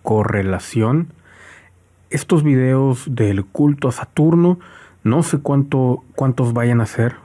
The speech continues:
honestamente, porque hay mucha información. A lo mejor estoy diciendo que va a haber muchos y nada más hay dos, pero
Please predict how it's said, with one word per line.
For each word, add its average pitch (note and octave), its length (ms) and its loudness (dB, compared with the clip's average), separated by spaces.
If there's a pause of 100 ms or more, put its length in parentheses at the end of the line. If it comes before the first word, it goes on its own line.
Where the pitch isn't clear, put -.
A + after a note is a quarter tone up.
honestamente, G2+ 640 -2
porque G2+ 380 -6
hay G#2 160 0
mucha B2 340 0
información. B2 840 -2 (460)
A G#2 80 -6
lo G#2+ 80 -2
mejor C3+ 380 -2 (280)
estoy - 280 -2
diciendo B2 260 2
que A#2+ 80 -4
va A2+ 60 0
a A2+ 40 0
haber A2+ 140 0
muchos C#3 540 0
y G#2 160 2
nada G2+ 200 0
más G#2+ 220 -2
hay G#2 120 0
dos, D3+ 420 0 (520)
pero E3+ 380 2